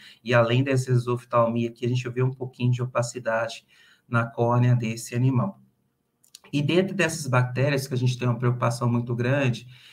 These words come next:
com relação às bactérias gram-negativas, todas essas listadas aqui, Aeromonas, Eduardo Zeella, Flavo e Francisella orientalis,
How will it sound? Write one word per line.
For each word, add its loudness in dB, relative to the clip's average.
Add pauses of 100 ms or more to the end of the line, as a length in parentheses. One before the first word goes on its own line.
(120)
com 0
relação 6
às 2
bactérias 0
gram-negativas, 0
todas 0
essas -2
listadas -8
aqui, -8
Aeromonas, 2
Eduardo -4
Zeella, 0
Flavo 2 (260)
e -4
Francisella 0
orientalis, -2